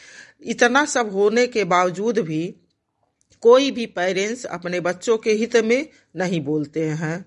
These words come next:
वह चुप्पी साध के बैठते हैं। इसलिए कि अगर वह स्कूल में जाकर इसकी शिकायत करेंगे तो टीचर वहाँ के नाराज हो जाएंगे और उनके बच्चों की जो भोजन की व्यवस्था है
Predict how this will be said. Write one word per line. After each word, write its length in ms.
वह 120
चुप्पी 500
साध 300
के 160
बैठते 420
हैं। 180
इसलिए 640
कि 120
अगर 300
वह 240
स्कूल 320
में 180
जाकर 340
इसकी 240
शिकायत 500
करेंगे 560
तो 100
टीचर 640
वहाँ 280
के 160
नाराज 400
हो 100
जाएंगे 480
और 260
उनके 380
बच्चों 500
की 160
जो 160
भोजन 420
की 100
व्यवस्था 520
है 200